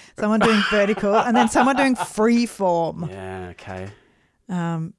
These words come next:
Speaker 1: but anyway,
Speaker 2: I like it.
Speaker 1: it shows that he's still, that shoulder's still giving him problems. And I'm not sure that Aoyama went straight for it, but it looked like he really was trying to go body to body to maybe cause him some problems in that area.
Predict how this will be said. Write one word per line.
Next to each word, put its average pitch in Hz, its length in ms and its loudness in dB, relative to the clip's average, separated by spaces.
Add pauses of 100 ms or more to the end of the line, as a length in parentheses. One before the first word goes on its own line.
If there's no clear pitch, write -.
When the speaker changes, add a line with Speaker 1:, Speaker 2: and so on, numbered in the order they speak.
Speaker 1:
but 254 160 2
anyway, 349 300 0
Speaker 2:
I 226 120 4
like 120 280 2
it. 113 100 -2
Speaker 1:
it - 140 -4
shows 302 480 2
that 214 220 -2
he's 202 260 -2
still, 208 600 0 (140)
that - 200 -2
shoulder's 226 380 0
still 208 400 0
giving 165 420 -6
him 160 440 -8 (760)
problems. 220 840 0
And 233 180 0
I'm 285 100 0
not 381 160 2
sure 381 200 2
that 330 160 0
Aoyama 214 460 2
went 185 260 -2 (240)
straight 196 640 -4
for 254 300 2
it, 285 140 0
but 226 140 0
it 214 100 -4
looked 226 260 -6
like 302 200 -2
he 233 140 -2 (140)
really 226 380 2
was 196 220 2
trying 196 260 0
to 196 60 0
go 175 340 -2 (320)
body 196 300 2
to 190 140 -4
body 185 360 -2
to 190 120 -4
maybe 170 380 -4
cause 240 340 0
him 240 140 0
some 214 160 -2
problems 214 400 0
in 208 120 0
that 202 160 -2
area. 208 400 0